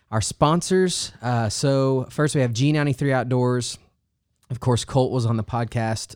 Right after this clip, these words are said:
uh, the first episode. They do, we do duck hunting, we do waterfowl hunting, uh, whitetail, exotics,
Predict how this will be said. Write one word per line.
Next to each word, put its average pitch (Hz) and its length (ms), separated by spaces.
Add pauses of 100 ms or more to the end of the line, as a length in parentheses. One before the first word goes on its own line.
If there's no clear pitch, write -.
uh, 107 180
the 98 100
first 127 320
episode. 117 600 (720)
They 123 160
do, 120 320
we 123 160
do 131 120
duck 156 300
hunting, 147 380
we 123 80
do 113 260
waterfowl 131 540
hunting, 127 540
uh, 104 440
whitetail, 131 680
exotics, 127 600